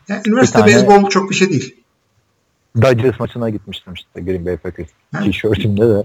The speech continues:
Speaker 1: Çünkü gerçek beyzbol oyuncuları liseden sonra, e, üniversite genelde okumuyorlar. Yani onlar lisede,
Speaker 2: Öyle mi?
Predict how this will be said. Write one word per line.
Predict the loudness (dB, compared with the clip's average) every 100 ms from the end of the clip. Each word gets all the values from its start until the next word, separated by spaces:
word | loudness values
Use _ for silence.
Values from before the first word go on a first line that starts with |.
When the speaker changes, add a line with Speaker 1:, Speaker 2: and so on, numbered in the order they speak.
| -4
Speaker 1:
Çünkü | -2 0 2 4
gerçek | 4 6 4 4 4
beyzbol | 4 6 8 8
oyuncuları | 6 6 6 4 8 6 6
liseden | 2 2 4 2
sonra, | 2 2 4 2 2
e, | 0
üniversite | 0 0 2 4 4 6
genelde | 6 6 6
okumuyorlar. | 6 8 6 6 0 -6 -12 _ _ _ _ _ _ _ _ _ _ _ _ _ _ _ _ -4
Yani | 0
onlar | 4 6 8
lisede, | 6 6 6
Speaker 2:
Öyle | 8
mi? | 6